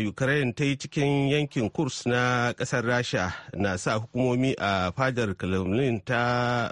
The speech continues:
Russia yin wayo. Ko da yake har yanzu ba a san ƙarshen sakamakon wannan kwance-kwance mai haɗari da Ukraine ta yi ba, a cewar wani babban jami'in hukumar leƙen asirin Amurka. Mataimakin hukumar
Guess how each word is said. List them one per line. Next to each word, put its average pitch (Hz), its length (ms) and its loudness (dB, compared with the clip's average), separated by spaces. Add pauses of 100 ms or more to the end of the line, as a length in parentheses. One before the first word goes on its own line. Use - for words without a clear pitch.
Russia 131 500 -2 (120)
yin 107 400 2
wayo. 110 420 0 (640)
Ko 135 140 0
da 113 80 0
yake 113 640 0
har 123 100 2
yanzu 123 560 -2
ba 95 180 -2
a 107 80 -4
san 131 460 0
ƙarshen 123 480 -2
sakamakon 104 560 -2
wannan 123 540 0
kwance-kwance 127 1000 -4
mai 104 240 0
haɗari 120 460 -2
da 110 180 0
Ukraine 120 420 -2
ta 95 120 -6
yi 85 100 -2
ba, 85 320 -2 (460)
a 90 100 -2
cewar 117 320 -2
wani 123 460 0
babban 110 420 -2
jami'in 117 400 0
hukumar 117 320 -2
leƙen 98 340 -2
asirin 104 540 -2
Amurka. 101 640 -2 (640)
Mataimakin 160 680 2
hukumar 143 560 0